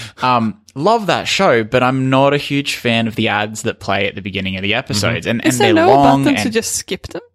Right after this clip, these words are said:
Speaker 1: Yeah, there is. But, like, again, this is a paid service. I don't really wanna be
Speaker 3: Mm-hmm.
Speaker 1: shown ads.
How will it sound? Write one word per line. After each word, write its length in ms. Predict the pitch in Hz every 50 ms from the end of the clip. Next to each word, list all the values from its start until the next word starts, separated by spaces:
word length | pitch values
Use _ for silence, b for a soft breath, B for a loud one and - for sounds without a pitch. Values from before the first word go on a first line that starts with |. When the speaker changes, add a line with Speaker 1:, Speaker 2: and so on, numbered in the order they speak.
| _ _ _ _ _
Speaker 1:
Yeah, 180 | - - 208 202 -
there 180 | - 190 185 214
is. 200 | 226 190 151 147
But, 220 | - - 143 -
like, 180 | - 160 - -
again, 320 | 151 143 185 196 156 123
this 120 | 127 143 156
is 80 | 160
a 60 | 156 151
paid 420 | - - 135 110 120 120 123 123
service. 480 | - - - 123 131 139 120 113 107 -
I 40 | 123
don't 180 | 117 127 120
really 280 | 113 117 123 127 123 120
wanna 240 | 113 110 113 113 117
be 100 | 107 107
Speaker 3:
Mm-hmm. 40 | 101
Speaker 1:
shown 600 | - - - 120 110 107 107 107 107 104 104 104 B B B B B B B B B _ _ _ _ -
ads. 600 | - 113 113 107 104 104 101 98 - - - -